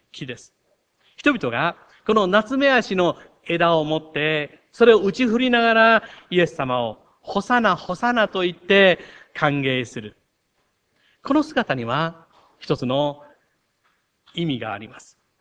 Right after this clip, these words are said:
皆さんと一緒にずっと学んできた中で、十章の二十二節というところで、宮清めの祭りについて学びました。紀元前二世紀、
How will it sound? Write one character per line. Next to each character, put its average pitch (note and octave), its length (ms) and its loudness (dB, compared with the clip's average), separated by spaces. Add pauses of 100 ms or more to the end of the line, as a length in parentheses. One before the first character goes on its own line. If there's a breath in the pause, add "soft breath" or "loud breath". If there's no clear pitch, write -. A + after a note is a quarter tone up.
(720 soft breath)
皆 F#3+ 100 -2
さ E3+ 120 -2
ん C#3+ 40 -8
と C#3+ 80 -8
一 D3 100 -8
緒 D#3 120 -6
に D3+ 400 -4
ず D3+ 100 -4
っ D#3 40 -4
と C#3+ 120 -8
学 C#3 220 -2
ん C#3+ 80 -6
で C#3 80 -6
き C3 80 -16
た C#3 260 -2 (580 soft breath)
中 C3+ 200 -8
で、 A2+ 240 -12
十 E3 160 -4
章 B2 480 -6
の A2 140 -8
二 G#3 240 -2
十 D3 360 -2
二 D#3 180 -4
節 - 280 -6
と - 80 -10
い B2+ 40 -4
う A#2 40 -10
と A2 100 -14
こ A2+ 100 -10
ろ G2+ 100 -10
で、 F3 260 -2 (340 soft breath)
宮 C4 400 0
清 C#4 360 0
め G3 120 -2
の D#3 160 0
祭 D#3+ 380 -2
り - 20 -4
に D3+ 140 -2
つ - 120 -8
い B2+ 120 -6
て F3 360 0 (160 loud breath)
学 B2 180 -4
び G#2+ 80 -12
ま G#2+ 80 -12
し - 80 -18
た。 - 80 -20 (1500 soft breath)
紀 F#3 160 -10
元 G#3 340 2
前 G3 180 2
二 D3+ 360 -2
世 G#3 280 2
紀、 - 260 -18